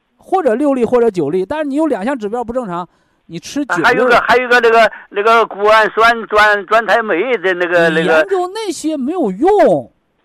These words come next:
Speaker 2: 嗯。
Speaker 1: 就是你只知道，知道，你别管它一项不正常还是两项不正常，只要是有不正常的，
Speaker 2: 其他都，就这两项不正常。
Speaker 1: 说明它就不能正常干活呗。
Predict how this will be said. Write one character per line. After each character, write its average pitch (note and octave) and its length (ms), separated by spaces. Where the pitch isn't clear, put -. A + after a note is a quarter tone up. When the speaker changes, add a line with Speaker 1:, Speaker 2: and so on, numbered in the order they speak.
Speaker 2:
嗯。 C3+ 340
Speaker 1:
就 F#4+ 120
是 G4+ 60
你 D#4 200
只 A#3 220
知 G#3+ 140
道， F4+ 200
知 D#4+ 260
道， C4+ 320
你 E3+ 100
别 G#4+ 200
管 G#3 180
它 A#3+ 80
一 A3+ 180
项 F#4+ 240
不 C4 80
正 C4+ 140
常 A#3 100
还 A3 80
是 C4 60
两 A#3 160
项 A3+ 160
不 F#3+ 80
正 F3+ 140
常， B2+ 100
只 A#3 280
要 G#4+ 260
是 B3 160
有 F#3+ 120
不 E3 40
正 - 20
常 - 0
的， G#3 80
Speaker 2:
其 - 0
他 - 0
都， - 120
就 D4+ 60
这 B3 120
两 F3+ 220
项 G#3 120
不 B3 100
正 F3+ 120
常。 E3+ 100
Speaker 1:
说 C4+ 40
明 C4+ 140
它 C4 80
就 C4 140
不 C4+ 140
能 B3 100
正 B3+ 160
常 G#3 120
干 A3 200
活 C3 260
呗。 G3 400